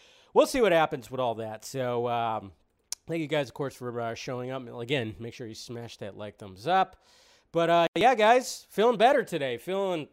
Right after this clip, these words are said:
a lot better, to be honest. And, but when I woke up, not so much. So you can still hear it in my voice a little bit, you know.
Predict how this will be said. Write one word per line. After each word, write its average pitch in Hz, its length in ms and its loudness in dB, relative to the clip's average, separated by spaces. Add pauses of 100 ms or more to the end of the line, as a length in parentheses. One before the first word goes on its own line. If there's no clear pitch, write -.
a 113 80 -16
lot 175 320 -2
better, 117 340 -8 (560)
to 131 100 -16
be 143 120 -6
honest. 170 340 -2
And, 165 580 -2
but 170 120 -2
when 175 140 -2
I 196 80 2
woke 240 300 6
up, 320 440 0 (340)
not 233 220 0
so 269 100 4
much. 262 480 0 (440)
So 170 260 -2
you 196 100 -2
can 277 140 -10
still 339 220 0
hear 247 200 0
it 240 60 0
in 233 100 4
my 202 140 0
voice 190 300 -2
a 202 40 -10
little 190 200 -4
bit, 196 280 -4
you 240 140 -4
know. 208 240 -4